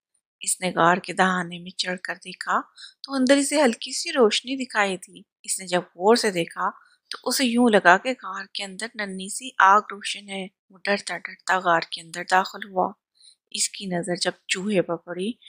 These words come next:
तो उसे कुछ इत्मीनान हुआ। इसने चूहे से इजाज़त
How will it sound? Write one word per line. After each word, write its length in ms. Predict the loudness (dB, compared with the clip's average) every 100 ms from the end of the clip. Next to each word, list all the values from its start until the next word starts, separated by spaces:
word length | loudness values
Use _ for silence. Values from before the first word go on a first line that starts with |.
| -20 -12
तो 100 | -6
उसे 300 | -2 0 0
कुछ 240 | 0 0
इत्मीनान 560 | 0 -4 -4 -2 -2 -4
हुआ। 300 | -8 -8 -8 _ _ _ _ _ -8
इसने 240 | -6 -4
चूहे 340 | -4 -2 2 2
से 120 | 0
इजाज़त 440 | 2 2 2 -8